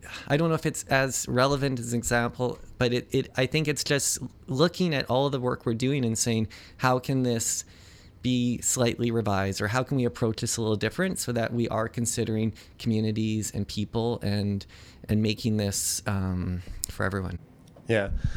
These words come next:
Speaker 2: I mean, I, I appreciate the humility in it all, but I think those are the, like, really, really important questions. I mean, that's,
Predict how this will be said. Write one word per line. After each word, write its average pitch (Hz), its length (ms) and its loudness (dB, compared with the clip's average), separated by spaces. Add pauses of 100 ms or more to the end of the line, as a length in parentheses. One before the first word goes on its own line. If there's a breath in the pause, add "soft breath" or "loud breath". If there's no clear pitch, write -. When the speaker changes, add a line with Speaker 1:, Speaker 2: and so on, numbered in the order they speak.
(200 loud breath)
Speaker 2:
I 117 80 4
mean, 127 120 8
I, 127 60 6
I 120 140 4
appreciate 127 420 6
the 117 100 6
humility 113 540 4
in 104 60 0
it 101 100 0
all, 104 160 4
but 107 260 2 (360 loud breath)
I 113 60 4
think 113 200 4
those 117 220 6
are 110 240 4
the, 104 200 -2 (380)
like, 113 260 -2
really, 123 440 8
really 110 180 4
important 104 340 -2
questions. 98 380 -2
I 101 40 2
mean, 107 120 2
that's, 110 340 2